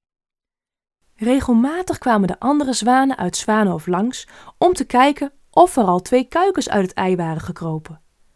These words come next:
Wachten duurt altijd zo lang. Maar op een dag was het zover. De eerste eierschaal begon barstjes te vertonen. Dat was een teken dat al snel het eerste kuiken uit het ei zou komen.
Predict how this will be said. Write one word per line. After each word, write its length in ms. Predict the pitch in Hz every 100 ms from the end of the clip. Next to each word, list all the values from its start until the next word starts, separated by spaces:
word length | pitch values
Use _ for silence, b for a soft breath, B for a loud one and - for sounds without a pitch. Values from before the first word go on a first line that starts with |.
| _ _ _ _ _ 170
Wachten 380 | 185 185 - 208
duurt 160 | 202 -
altijd 340 | 196 202 -
zo 360 | - 269 320 302
lang. 180 | 302 370 - _ _ _ _ _ _ _ _ _ _ _ _ _ _ _ _ -
Maar 200 | 254 -
op 200 | 392 392
een 100 | 349
dag 340 | 285 302 - - b
was 240 | 190 185
het 120 | 170
zover. 480 | 175 160 175 160 156 _ b b b
De 160 | 214 -
eerste 420 | 277 330 320 -
eierschaal 640 | - 294 277 - 220 226 B
begon 400 | - 156 196 185
barstjes 440 | 202 262 - 208 -
te 120 | 185
vertonen. 580 | 180 - 165 160 151 - _ _ _ _ _ _ _ -
Dat 320 | 165 269 -
was 200 | 214 -
een 100 | 180
teken 500 | - 285 269 175 226 b b
dat 200 | 220 214
al 160 | 202 202
snel 480 | - 277 339 370
het 180 | 233 -
eerste 320 | 302 311 -
kuiken 420 | - 262 269 262 - B
uit 140 | B 294
het 120 | -
ei 220 | 208 196
zou 140 | 190 165
komen. 480 | 175 165 170 156